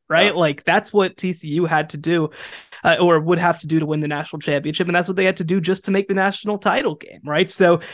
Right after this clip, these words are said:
Speaker 1: I, I think this far and away is the most unlikely team to ever play, uh, in a unified national championship game, certainly the most of the college football playoff era. I, I don't even think it's all that close.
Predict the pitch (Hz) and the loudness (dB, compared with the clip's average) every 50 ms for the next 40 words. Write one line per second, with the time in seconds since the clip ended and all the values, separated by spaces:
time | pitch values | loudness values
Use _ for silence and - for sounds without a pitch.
0 | - - - - - - 165 151 156 175 - - 247 202 165 175 147 - - 165 | -18 -20 -20 -8 -2 0 0 2 2 2 2 2 0 0 0 -2 -4 -4 -8 -16
1 | 156 _ _ - 160 185 185 180 175 160 151 156 156 151 147 147 147 147 - 151 | -20 _ _ 4 4 6 6 6 6 4 4 2 2 2 2 0 -2 -4 -6 -6
2 | 147 139 143 143 - - - 156 151 147 147 143 143 147 143 - 151 143 135 139 | -4 -4 -4 -6 -6 -4 -2 -2 0 0 0 0 -2 -2 -2 -4 -4 -4 -4 -4
3 | - - 143 135 131 - 151 - 143 151 143 151 147 - 156 151 139 139 135 139 | -2 -2 -2 -2 -2 -4 -4 -2 -2 -2 -2 -2 -2 -2 -2 0 0 0 0 -2
4 | 147 - - - 147 139 131 - 120 156 151 151 147 147 143 143 151 - _ _ | -4 -6 -8 -6 -4 -4 -4 -2 0 0 0 2 2 0 0 -2 -6 -8 _ _
5 | _ _ - 151 165 175 165 156 - - 165 151 156 151 151 156 147 143 147 - | _ _ -6 -2 2 2 2 2 2 2 2 2 2 0 0 -2 -2 -4 -4 -6
6 | - 160 151 147 - 160 147 143 147 156 147 - 151 143 - - 120 127 143 160 | -6 -8 -6 -4 -2 -2 -2 -2 -2 -4 -4 -4 -6 -8 -8 -8 -6 -4 -4 -4
7 | 165 160 - - 175 180 - 180 165 160 147 151 160 143 143 143 - 151 139 135 | -4 -4 -2 0 0 2 2 0 0 0 0 -2 -2 -2 -4 -4 -6 -8 -8 -6
8 | - 135 131 143 - 156 147 - 143 135 - - 139 127 131 123 120 - - 127 | -4 -4 -4 -4 -6 -8 -8 -8 -8 -8 -6 -6 -6 -6 -6 -8 -8 -10 -10 -8
9 | 135 127 139 143 - - - - - - - 139 - - 143 151 165 175 170 160 | -6 -4 -4 -4 -4 -6 -10 -16 -8 -2 -2 -2 0 0 0 2 4 4 4 2
10 | 151 147 - 151 151 151 131 - - 139 135 143 131 - - - - - 156 165 | 2 0 -2 -2 -4 -4 -4 -2 -2 -2 -2 -2 -4 -6 -6 -10 -6 -2 0 0
11 | 156 120 98 131 - - - | 0 0 -2 -6 -10 -12 -16